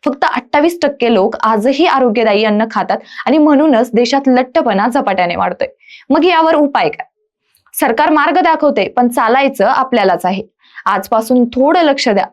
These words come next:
तेलकट, गोड पदार्थ कमी करा. वाफवलेलं, उकडलेलं अन्न खा. फळं, भाज्या आणि घरचं जेवण यांना प्राधान्य द्या, कारण शेवटी तुमचं आरोग्य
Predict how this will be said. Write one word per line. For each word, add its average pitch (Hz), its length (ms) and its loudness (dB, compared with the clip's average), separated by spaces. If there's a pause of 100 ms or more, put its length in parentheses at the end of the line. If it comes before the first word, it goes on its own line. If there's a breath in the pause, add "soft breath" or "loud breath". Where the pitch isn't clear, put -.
(200)
तेलकट, 208 500 0
गोड 220 300 2
पदार्थ 220 420 0 (140)
कमी 269 200 2
करा. 180 220 -2 (460)
वाफवलेलं, 220 600 0
उकडलेलं 226 580 0
अन्न 220 300 2
खा. 196 140 -4 (320)
फळं, 202 340 4
भाज्या 214 400 0
आणि 254 240 0
घरचं 294 340 2
जेवण 254 300 2
यांना 277 280 0
प्राधान्य 208 460 -2
द्या, 180 100 -6 (380 loud breath)
कारण 240 160 2
शेवटी 247 400 0
तुमचं 285 400 0
आरोग्य 233 440 2